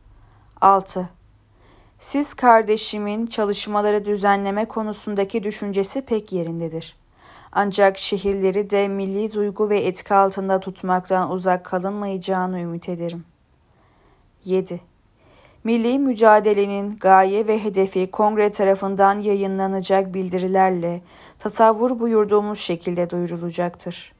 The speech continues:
Sekiz. Meclisi mebusan toplanmalıdır.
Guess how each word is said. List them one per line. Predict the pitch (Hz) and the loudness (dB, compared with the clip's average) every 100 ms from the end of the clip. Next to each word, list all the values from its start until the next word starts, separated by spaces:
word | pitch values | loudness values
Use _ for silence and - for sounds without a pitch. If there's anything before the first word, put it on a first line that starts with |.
| _ _ _ _ _ _ _ _ | _ _ _ _ _ _ _ _
Sekiz. | - - 185 175 160 - - _ _ _ _ _ _ _ - | -4 -2 -2 -6 -8 -10 -12 _ _ _ _ _ _ _ -4
Meclisi | 208 202 214 233 226 | -4 -2 -2 -2 -2
mebusan | 220 208 196 - 196 214 | -2 -2 -2 0 0 0
toplanmalıdır. | - 196 202 190 190 185 180 175 175 - | -2 -4 0 0 0 -2 -4 -6 -10 -14